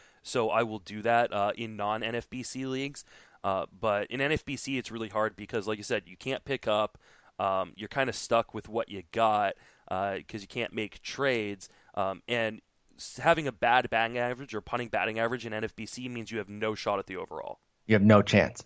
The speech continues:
Speaker 2: And, and you really want, wh-, as Chris Liss always points out, with so much of your entry fee going to the overall, to punt that is just such a bad investment. So you have to be smart.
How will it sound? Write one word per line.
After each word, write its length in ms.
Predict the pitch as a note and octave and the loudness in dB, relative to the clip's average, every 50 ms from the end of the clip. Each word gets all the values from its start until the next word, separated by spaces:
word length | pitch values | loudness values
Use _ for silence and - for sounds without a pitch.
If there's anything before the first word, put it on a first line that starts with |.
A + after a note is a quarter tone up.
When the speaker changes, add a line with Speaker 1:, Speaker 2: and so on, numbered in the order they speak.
| - - | 0 2
Speaker 2:
And, 240 | G#2+ G2 G2 G2 - | 2 2 2 2 4
and 140 | A2 G#2+ G2+ | 6 8 10
you 100 | G2+ G2+ | 10 10
really 280 | G#2 A2 A2 G#2+ G#2+ G#2 | 10 10 10 12 12 12
want, 320 | G#2+ G#2+ G#2 G2 G2 - - - - - - - _ _ _ - | 12 12 12 10 8 2 -2 -6 -8 -10 -14 -18 _ _ _ 6
wh-, 120 | - A2 | 8 8
as 260 | - - G#2+ G#2+ - - | 10 12 10 10 10 10
Chris 240 | - A#2+ A2+ - | 10 10 10 12
Liss 180 | - A#2 G#2 - | 12 10 12 12
always 180 | A2+ G2+ G2+ - | 12 10 10 10
points 200 | - G2+ F#2+ A2 | 8 8 10 10
out, 100 | G2+ F#2+ | 8 8
with 100 | G2 - | 8 8
so 140 | - B2 | 10 12
much 220 | A#2 A#2+ A#2+ A#2 - | 12 12 12 10 10
of 100 | A#2+ G#2+ | 8 8
your 120 | G#2 F#2+ | 8 8
entry 320 | E2+ A2 A2+ - - A2+ G#2 | 8 8 8 8 6 6 8
fee 180 | - A2 G2+ | 10 10 10
going 280 | F#2+ G2 F#2+ G2+ G#2+ G#2 | 12 12 12 12 12 12
to 100 | - - | 10 8
the 120 | - - | 4 8
overall, 640 | D2 G2+ A2 A2 G#2 G2+ F#2+ F2+ E2+ E2 E2+ E2 - - - - - - - | 10 12 12 12 12 12 12 12 12 12 10 8 6 2 -8 -10 -8 -2 2
to 80 | A#2+ | 2
punt 380 | A2 - - A#2+ A#2 A#2 G#2+ - | 4 6 8 10 10 10 12 12
that 260 | G#2+ G2 F#2 F2 - | 10 10 10 8 6
is 160 | - G2+ F2+ F#2 | 4 4 6 6
just 180 | A2 F#2+ - | 6 6 8
such 200 | - G#2 - - | 8 8 8 6
a 20 | E2+ | 6
bad 340 | - - F#2+ F#2 F2+ F2+ | 8 10 10 10 10 10
investment. 560 | F2 F2 F2 D#2+ D#2+ - - - - D#2+ D#2 - | 8 6 6 6 6 6 6 4 -2 -2 -4 0
So 120 | - G2 | 4 6
you 60 | F#2+ F2+ | 6 6
have 80 | - | 6
to 60 | - | 4
be 80 | - - | -2 -8
smart. 340 | - - G#2+ G#2 F#2+ F#2 - | 2 6 10 10 10 10 8